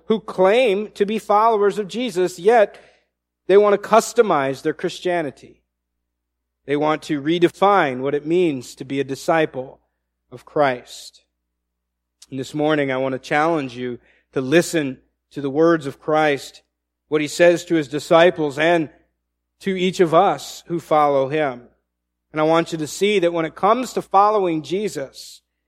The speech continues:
there's only one way to do it, God's way. And the only way to be a disciple of Christ is to be one on God's terms.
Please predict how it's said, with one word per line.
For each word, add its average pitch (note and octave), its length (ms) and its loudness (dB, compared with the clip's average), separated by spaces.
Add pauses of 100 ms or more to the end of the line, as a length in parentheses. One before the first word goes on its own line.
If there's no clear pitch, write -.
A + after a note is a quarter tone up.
(380)
there's D#3 160 -2
only F#3 320 2
one D#3 560 -4
way B2 460 -4 (420)
to D3 80 -12
do C3+ 180 -2
it, - 380 -18 (800)
God's C#3 280 0
way. A2+ 180 -20 (1200)
And E3+ 160 2
the F3+ 60 10
only G3 300 6
way F#3+ 360 10
to E3+ 80 2
be E3+ 160 4
a E3+ 40 4
disciple D#3 540 0
of B2 140 -8
Christ C#3+ 720 -6 (580)
is C#3 160 -18
to D#3+ 100 -8
be D3+ 220 -4
one B2+ 420 -6 (600)
on B2+ 160 -10
God's A#2 460 -8
terms. C3+ 640 -6